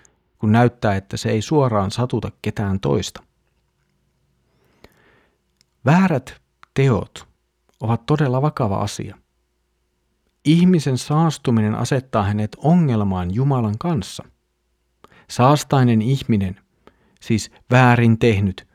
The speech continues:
syntinen ihminen, ei voi lähestyä Jumalaa ja odottaa, että Jumala ottaisi hänet vastaan. Ja tämä paha, se tulee nyt Jeesuksen sanoissa ihmisen sisältä.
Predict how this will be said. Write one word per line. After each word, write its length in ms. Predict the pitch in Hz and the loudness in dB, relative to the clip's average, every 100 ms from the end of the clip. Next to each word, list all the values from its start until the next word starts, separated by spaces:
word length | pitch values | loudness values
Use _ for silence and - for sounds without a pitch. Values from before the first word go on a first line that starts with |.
| _ | _
syntinen 560 | - 160 147 113 110 | 0 2 2 0 -2
ihminen, 520 | 143 151 113 101 92 - _ _ _ - | -2 -4 -2 -4 -6 -10 _ _ _ -2
ei 200 | 160 160 | 0 2
voi 220 | 143 135 | 0 0
lähestyä 520 | 165 165 143 - 110 | 0 0 -4 -4 -6
Jumalaa 520 | 110 135 143 131 110 | -2 0 2 2 0
ja 120 | 101 | -2
odottaa, 460 | 110 135 131 - 98 | 0 0 0 -2 -6
että 180 | 95 104 | -6 -4
Jumala 380 | 123 139 123 107 | -2 0 2 0
ottaisi 460 | 113 - 107 101 | -2 -6 -10 -6
hänet 320 | 101 117 104 | -4 -4 -4
vastaan. 580 | 131 131 - - - _ _ _ _ _ _ _ _ _ _ _ _ _ _ _ _ - | -4 -4 -6 -12 -14 _ _ _ _ _ _ _ _ _ _ _ _ _ _ _ _ -8
Ja 60 | |
tämä 260 | 110 160 165 - | 0 2 2 0
paha, 340 | 202 - 95 _ _ _ _ | -4 -4 -10 _ _ _ _
se 120 | - 143 | -8 -4
tulee 360 | 208 220 196 | 0 0 0
nyt 200 | 127 - | 0 -2
Jeesuksen 460 | 151 170 160 - 127 | -2 -2 -2 -8 -10
sanoissa 460 | - 147 135 - - | -6 -4 -4 -8 -8
ihmisen 520 | 180 175 151 127 117 | -4 -2 -2 -2 -6
sisältä. 540 | - 190 147 90 95 | -6 -8 -6 -8 -14